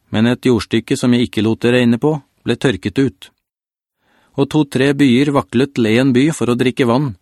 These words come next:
og de fikk ikke nok. Men dere vendte ikke om til meg»,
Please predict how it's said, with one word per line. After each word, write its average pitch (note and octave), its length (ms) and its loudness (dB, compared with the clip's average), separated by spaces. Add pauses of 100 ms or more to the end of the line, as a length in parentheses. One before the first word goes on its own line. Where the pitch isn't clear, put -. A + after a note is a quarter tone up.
(140)
og G#2+ 80 -2
de C3 80 -2
fikk B2 320 -4
ikke C3+ 200 -2
nok. C#3 360 -4 (880)
Men A2+ 160 0
dere B2 280 0
vendte A2+ 280 0
ikke C3+ 320 -2
om B2+ 180 2
til B2+ 180 0
meg», A#2 280 0